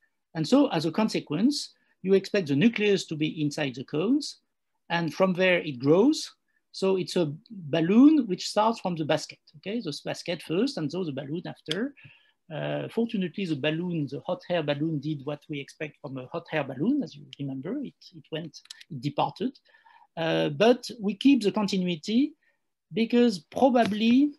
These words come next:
the size now is large, and so the sticking effect of the basket is, is, is large enough to keep the basket. So I have a little simulation here. The first time in my life I show a simulation, because, uh, this is a result, the sad result of confinement.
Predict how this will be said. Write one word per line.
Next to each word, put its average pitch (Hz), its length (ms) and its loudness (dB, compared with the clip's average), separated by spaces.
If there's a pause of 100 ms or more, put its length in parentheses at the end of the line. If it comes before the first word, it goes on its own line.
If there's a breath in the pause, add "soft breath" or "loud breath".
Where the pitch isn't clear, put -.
(180)
the 170 120 0
size 240 400 4
now 190 220 2
is 151 180 -4
large, 185 400 0
and 151 140 -6
so 214 120 -6
the 160 120 -4
sticking 233 480 2
effect 196 320 -4
of 156 120 -6
the 156 160 -6
basket 175 460 -8
is, 139 240 -12
is, 151 240 -10
is 143 160 -8
large 170 240 0
enough 156 300 -2
to 151 180 -12
keep 160 240 -12
the 156 80 -6
basket. - 380 -12 (580)
So - 140 -10
I 214 100 0
have 254 120 4
a 247 40 4
little 247 480 4
simulation 196 640 0
here. 185 520 -4 (260)
The 151 120 -6
first 233 300 -2
time 202 180 -2
in 165 140 -2
my 151 120 0
life 180 440 2 (160)
I 160 100 -4
show 165 240 -4
a 147 60 -4
simulation, 156 800 -6
because, 147 320 -12
uh, 151 340 -8
this 147 140 -12
is 151 140 -6
a 147 80 0
result, 160 440 2 (480 soft breath)
the 147 140 -8
sad 196 240 0
result 160 400 0
of 147 140 -4
confinement. 143 640 -2